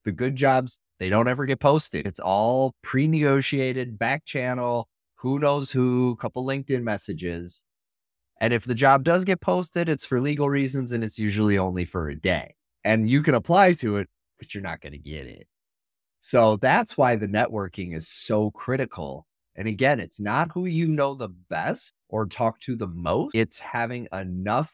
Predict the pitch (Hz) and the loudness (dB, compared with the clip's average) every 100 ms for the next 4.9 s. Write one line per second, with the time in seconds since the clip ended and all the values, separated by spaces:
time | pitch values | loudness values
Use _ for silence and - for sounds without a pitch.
0 | - 107 104 98 92 - - 117 131 - | -6 -6 -2 -4 -4 -10 -2 0 0 -6
1 | - - 156 104 - 85 92 110 135 135 | -18 -18 -14 -14 -6 -4 -2 -4 -2 -2
2 | 151 143 117 - 82 78 - 78 - - | 0 0 -4 -4 -4 -6 -8 -10 -10 -6
3 | 107 113 131 147 87 85 - _ - - | -4 -2 -2 -2 -2 -6 -8 _ -16 -2
4 | 160 190 220 254 254 330 269 - | 2 2 2 0 0 0 -2 -4